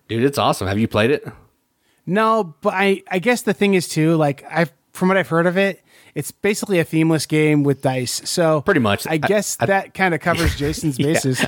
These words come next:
Speaker 1: think that's why I like it, yeah. <laughs> Dice
Speaker 2: No, it's
Speaker 1: manipulation,
Speaker 2: cool.
Speaker 1: yeah, it's fun.
Speaker 2: I've, I've, I've heard it's pretty quick and light, actually. Um, so, I don't know. This one plays in under an hour, right?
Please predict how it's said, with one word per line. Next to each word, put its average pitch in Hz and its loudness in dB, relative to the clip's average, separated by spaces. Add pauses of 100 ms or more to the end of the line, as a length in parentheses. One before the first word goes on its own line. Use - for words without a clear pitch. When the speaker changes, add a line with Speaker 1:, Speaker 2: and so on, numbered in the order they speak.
Speaker 1:
think 131 -2
that's - -4
why 113 2
I 117 4
like 104 -2
it, - -2
yeah. - 0 (280)
<laughs> 156 -2 (920)
Dice 127 2
Speaker 2:
No, 190 2
it's 190 2
Speaker 1:
manipulation, 104 4
Speaker 2:
cool. 92 -6
Speaker 1:
yeah, 87 0
it's 92 -4
fun. 90 -8
Speaker 2:
I've, - 0
I've, 233 -4 (120)
I've 240 -2
heard 302 2
it's 233 -2
pretty 226 -2
quick 190 -2
and 160 2
light, 160 0
actually. 151 -2 (380)
Um, 143 0 (300)
so, 151 -2
I 185 -2
don't 180 0
know. 170 2
This 202 -2
one 240 0
plays 180 -2
in 151 0
under 160 0
an 143 0
hour, 143 0
right? 143 -4